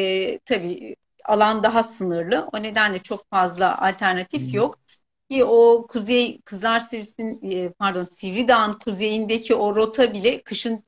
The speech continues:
Speaker 1: oldukça soğuk. E, ben
Speaker 2: Evet.
Speaker 1: oradan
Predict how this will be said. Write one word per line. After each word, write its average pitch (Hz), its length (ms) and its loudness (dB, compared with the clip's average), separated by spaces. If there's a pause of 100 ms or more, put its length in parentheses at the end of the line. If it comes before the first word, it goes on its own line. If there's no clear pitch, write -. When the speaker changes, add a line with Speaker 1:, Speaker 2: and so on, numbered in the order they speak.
Speaker 1:
oldukça 202 560 -2
soğuk. 190 460 -2 (500)
E, 180 440 -2
ben 202 160 6
Speaker 2:
Evet. 208 80 -6
Speaker 1:
oradan 208 400 2